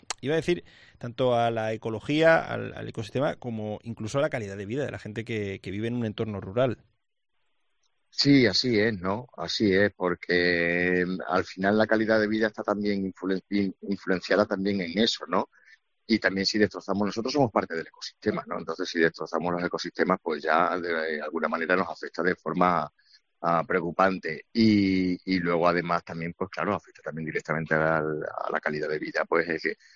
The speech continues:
Speaker 2: los modos de subsistencia, ¿no? Al final estas plantas nos dicen que generan muchísimo empleo, que tal y cual, y nosotros no hemos visto nada de eso, al revés, ¿no? Lo que hacen es destrozar y lo que hacen es llevarse el dinero para otros sitios, exportar la energía para otros sitios,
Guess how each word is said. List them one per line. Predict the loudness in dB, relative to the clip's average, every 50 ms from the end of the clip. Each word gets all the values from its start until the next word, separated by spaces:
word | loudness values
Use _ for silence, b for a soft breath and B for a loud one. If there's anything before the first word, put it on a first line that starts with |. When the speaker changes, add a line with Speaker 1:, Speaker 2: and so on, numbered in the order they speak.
| b b _
Speaker 2:
los | -2 -2 0
modos | 0 2 2 2 2
de | 2 0
subsistencia, | -2 -4 -6 -6 -4 -2 0 0 0 0 -4 -8 -4
¿no? | -2 -2 -4 -4 _ B B B B B B
Al | -4 -4 -2
final | -2 -2 0 0 0
estas | 0 0 -4 -4
plantas | 0 0 0 0 0 -2
nos | -4 -4
dicen | -6 -6 -6 -4 -6 -4
que | 0 4 4 6 6 4 2 0
generan | 0 -2 -2 -2 -2
muchísimo | -4 -6 -8 -10 -12 -8 -6 -6
empleo, | -6 -4 -2 0 0 0 0
que | 0 -2
tal | -2 -2
y | -2 -2
cual, | 0 0 0 0 -2 -6 _ -10
y | -8
nosotros | -8 -8 -8 -10 -10 -8 -6 -2
no | 0 2
hemos | 2 2 0
visto | -2 -4 -4 -2
nada | 0 2 2 2 0
de | 0 0 0
eso, | 0 0 -2 -6
al | -8
revés, | -6 0 4 4 4 4 2 -2
¿no? | -8 -10 -10 B B B B B B 0
Lo | 2 2 2
que | 2
hacen | 0 -2 -2 -6 -6 -4
es | 0
destrozar | 0 0 0 0 -2 -2 2 2 2 2 2 -2 b b b b b b b
y | 0 2
lo | 2 2 2
que | 0
hacen | -2 -2 -4 -6 -4 0 2
es | 4 4 4 4
llevarse | 2 0 0 0 0 -2 -2 -2 -2 0
el | 0 0
dinero | 0 0 2 2 4 2 2 0
para | 0 0 0 0
otros | -2 -2 -8 -10 -8
sitios, | -8 -8 -6 -2 -2 -2 -2 -2 -4 -6
exportar | -8 -8 -6 -6 -8 -6 -6 -6 -4
la | -2 -2
energía | -2 -2 -2 -2 -2 -2 0
para | 0 0 0
otros | 0 -2 -2 -4
sitios, | -2 -4 -2 0 2 2 2 0 -4